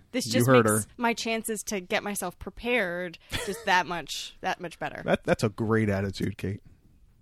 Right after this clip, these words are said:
Speaker 1: Thanks.
Speaker 2: Well, let's end on good news then. Uh, one of probably the more formative things, even though I cannot really remember anything about it other than that the basic plot and that I greatly enjoyed it,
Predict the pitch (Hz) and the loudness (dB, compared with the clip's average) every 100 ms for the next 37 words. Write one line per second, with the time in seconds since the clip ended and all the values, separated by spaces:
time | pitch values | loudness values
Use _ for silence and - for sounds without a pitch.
0 | _ _ - 302 - - - - - - | _ _ -10 -8 -10 -14 -12 -12 -12 -16
1 | - - - - _ - - - - - | -20 -20 -20 -20 _ -20 -20 -20 -20 -20
2 | - - 113 113 - 113 107 104 107 107 | -6 2 4 4 4 0 2 0 2 2
3 | 104 104 101 - 104 104 - - - _ | 2 2 0 0 0 0 -4 -14 -20 _
4 | _ _ _ - 127 127 127 135 185 240 | _ _ _ 4 6 8 6 10 10 12
5 | 156 131 127 - - _ - - - - | 10 8 4 -4 -18 _ -20 -20 -20 -20
6 | - _ - - - 147 143 127 117 123 | -20 _ -14 -6 6 8 8 6 6 6
7 | 117 - 156 165 127 107 117 104 107 117 | 4 4 6 8 6 4 0 0 -2 -2
8 | 110 107 107 104 104 101 113 131 127 110 | 0 0 0 -4 -4 -2 0 0 2 2
9 | 107 110 113 107 - _ _ _ - 160 | 2 2 0 0 -4 _ _ _ 0 2
10 | 180 160 127 113 135 104 113 123 113 104 | 4 4 2 4 4 4 2 2 2 0
11 | 107 104 104 - _ 117 98 113 120 110 | -2 -4 -4 -8 _ -6 -2 0 0 -2
12 | - 110 113 117 104 101 117 113 113 104 | 2 2 2 -2 -2 -2 -2 0 0 6
13 | 131 113 110 | 6 6 2